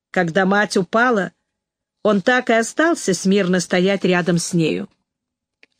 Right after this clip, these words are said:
Мало того, когда я подошел к убитой козе, взвалил ее на плечи и понес домой,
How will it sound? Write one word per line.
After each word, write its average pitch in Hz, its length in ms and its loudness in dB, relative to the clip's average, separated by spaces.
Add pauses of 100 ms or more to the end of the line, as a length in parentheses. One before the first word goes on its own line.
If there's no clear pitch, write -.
(120)
Мало 240 440 4
того, 190 440 0
когда 196 340 0
я 208 120 0
подошел 196 500 2
к - 100 -14
убитой 196 400 2
козе, 185 520 0 (600)
взвалил 220 480 2
ее 226 220 4
на 214 160 2
плечи 233 460 2
и 190 60 2
понес 190 380 0
домой, 196 520 2